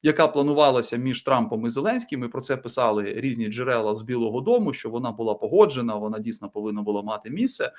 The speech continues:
явно вже в такому особистому форматі не відбудеться. Можливо, буде телефонний дзвінок, телефонна розмова, але, чесно кажучи, є, е, з цього приводу певні сумніви, чому трошки пізніше.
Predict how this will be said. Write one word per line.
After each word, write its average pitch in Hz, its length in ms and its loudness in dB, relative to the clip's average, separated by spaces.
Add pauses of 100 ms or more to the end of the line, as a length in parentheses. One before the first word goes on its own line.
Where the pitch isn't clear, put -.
(280)
явно 165 420 6
вже 139 180 4
в 143 120 2
такому 139 400 2
особистому 135 720 0
форматі 165 420 2
не 139 200 4
відбудеться. 127 680 -6
Можливо, 160 420 6
буде 143 260 0
телефонний 131 580 -2
дзвінок, 165 540 -2 (180)
телефонна 127 540 0
розмова, 185 560 4 (280)
але, 185 200 4
чесно 170 300 -2
кажучи, 151 460 2
є, 131 380 4 (160)
е, 117 420 2
з - 60 -10
цього 131 220 0
приводу 117 400 0
певні 120 340 0
сумніви, 208 480 0
чому 226 460 0
трошки 151 300 -2
пізніше. 120 460 -6